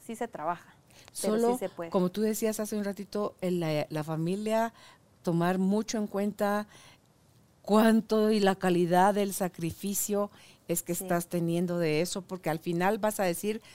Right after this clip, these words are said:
Speaker 2: "Valió la pena".
Speaker 1: Ujú.
Speaker 2: O sea, estar forrada de billete, pero sola.
Speaker 1: Si no hay con quién compartir, no valió
Speaker 2: Mm.
Speaker 1: la pena.
Speaker 2: Ujú, ujú.
Speaker 1: No valió la pena. Y las voces de quienes no nos ayudan a crecer,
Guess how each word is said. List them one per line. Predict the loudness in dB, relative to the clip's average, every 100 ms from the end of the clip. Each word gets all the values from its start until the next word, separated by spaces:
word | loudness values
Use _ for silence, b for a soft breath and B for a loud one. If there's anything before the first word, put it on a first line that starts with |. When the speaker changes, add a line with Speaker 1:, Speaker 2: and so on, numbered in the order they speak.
| B
Speaker 2:
"Valió | -2 0 2 0
la | 2
pena". | 4 4 2
Speaker 1:
Ujú. | -4 -12 -14 -16 -8
Speaker 2:
O |
sea, | -4
estar | 0 0
forrada | 2 4 8 8
de | 8
billete, | 4 0 0 -4
pero | 0 0 0 2
sola. | 4 4 4 -12 -14
Speaker 1:
Si | -10
no | -8
hay | -6
con | -6 -6
quién | -8 -8
compartir, | -6 -8 -8 -8 -8
no | -6
valió | -4 -4
Speaker 2:
Mm. | -4
Speaker 1:
la | -6
pena. | -10 -20 -12 -8
Speaker 2:
Ujú, | -6 -8 -8 -10
ujú. | -10 -10 -14 _ -20 -18 -18 _ _
Speaker 1:
No | -12 -10
valió | -10 -12
la | -14
pena. | -14 -8
Y | -4
las | -4 -2
voces | -6 -6 -6
de | -6
quienes | -6 -8 -8 -8 -10 -12 -16 b b b _
no | -8
nos | -6 -6 -6
ayudan | -4 -4 -4 -6
a | -8
crecer, | -10 -6 -4 -6